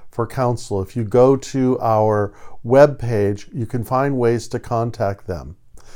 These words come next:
You can also fill out a request, and, uh, we'll reach out to you in prayer that way. And again, thank you for your continual and generous support.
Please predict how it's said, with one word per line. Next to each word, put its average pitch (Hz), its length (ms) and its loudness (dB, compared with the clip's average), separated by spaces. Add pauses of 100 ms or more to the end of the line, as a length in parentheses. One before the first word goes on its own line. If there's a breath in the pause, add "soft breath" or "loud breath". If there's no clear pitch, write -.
(160 soft breath)
You 113 80 -8
can 123 120 0
also 123 280 2
fill 127 280 2
out 120 140 6
a 107 40 0
request, 107 760 0 (320 soft breath)
and, 113 400 -2
uh, 107 200 0
we'll 113 220 0
reach 117 240 0
out 113 220 4
to 117 120 -8
you 107 180 -2
in 101 200 -6
prayer 104 340 -2
that 95 320 -2
way. 78 360 -10 (1400 soft breath)
And 127 80 0
again, 117 600 0 (1000)
thank 139 360 -2
you 147 120 2
for 123 240 -2
your 107 280 2
continual 151 920 -2 (320 soft breath)
and 107 200 -4
generous 123 680 -2
support. 107 640 -2